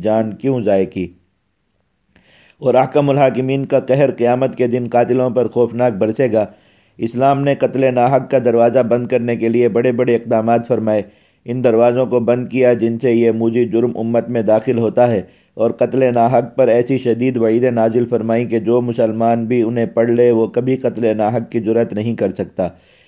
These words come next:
یہ وعیدیں اتنی سخت اور شدید ہیں کہ انہیں پڑھ کر دل خوف سے کانپنے لگتا ہے۔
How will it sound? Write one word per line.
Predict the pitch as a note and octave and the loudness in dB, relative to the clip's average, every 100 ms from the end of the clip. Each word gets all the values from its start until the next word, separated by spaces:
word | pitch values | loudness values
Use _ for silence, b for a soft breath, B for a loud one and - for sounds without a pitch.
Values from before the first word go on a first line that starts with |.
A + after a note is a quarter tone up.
| b b | b b
یہ | B2+ | 0
وعیدیں | C3 C3+ C#3+ D#3 C#3+ | 2 2 2 2 0
اتنی | C#3+ D3 | -2 -4
سخت | C3+ C#3 C3+ C#3+ | -2 -2 0 0
اور | C3 | 0
شدید | B2+ A2+ C3+ C3 | 0 0 0 0
ہیں | C3 | 0
کہ | A#2+ A#2 | 0 -2
انہیں | A#2+ B2 - | 0 -2 0
پڑھ | A#2+ A2+ | -2 0
کر | B2 G#2+ | -2 0
دل | B2+ A#2+ | -2 0
خوف | A#2+ A#2+ | 0 0
سے | - B2 | 0 -2
کانپنے | A2+ A2+ A#2+ B2 | 0 0 0 -2
لگتا | G#2+ F2+ A#2+ | -2 0 2
ہے۔ | A#2 | 2